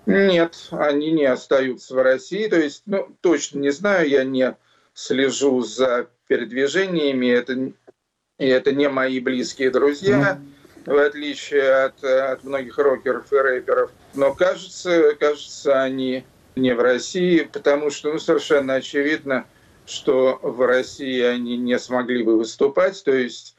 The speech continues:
Speaker 1: в России их ждала бы точно такая же судьба, какая постигла, скажем, Юру Шевчука и Д Д Т, или Сашу Васильева и Сплин, то есть это чёрные списки, это отмена концертов и так далее.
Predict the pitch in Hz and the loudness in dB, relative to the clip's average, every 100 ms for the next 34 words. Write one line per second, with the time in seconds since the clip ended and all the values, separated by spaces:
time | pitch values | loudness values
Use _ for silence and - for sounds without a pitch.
0 | _ _ _ - 123 120 113 - 131 120 | _ _ _ -6 0 0 -2 -6 -4 -2
1 | 117 104 107 113 127 117 110 113 123 113 | -2 -2 -2 0 0 0 -2 -2 -2 -2
2 | 117 107 120 123 117 113 113 110 - _ | -2 0 0 2 0 0 -2 -4 -6 _
3 | _ _ - - 127 113 107 123 117 113 | _ _ -12 -2 0 0 2 2 2 0
4 | - _ - 123 127 120 113 120 113 - | -2 _ -6 -2 0 0 0 -2 -2 -4
5 | 127 107 104 - 113 110 120 127 110 110 | -6 -4 -6 -2 -2 0 0 2 0 -2
6 | - - - 127 117 110 117 107 120 - | -8 -10 -4 -2 0 0 -2 0 -2 2
7 | 196 196 147 113 - _ _ - 127 117 | 4 4 2 -2 -10 _ _ -6 -2 -2
8 | - 120 113 - 123 113 113 107 113 - | -2 -2 -2 -4 -4 0 2 4 2 0
9 | 107 107 - - 143 165 202 190 _ _ | -4 -6 -8 -2 2 2 0 -6 _ _
10 | _ _ - 127 117 120 120 - 143 120 | _ _ -2 0 2 0 -2 0 2 2
11 | 110 117 120 - 196 214 - 135 120 123 | 0 -4 -4 -6 -4 -4 -2 0 2 2
12 | 117 123 120 117 123 120 113 180 185 180 | 0 -2 -4 -2 -4 -4 0 0 0 -2
13 | - 156 131 120 117 101 - | -6 -2 -2 0 -2 -2 -8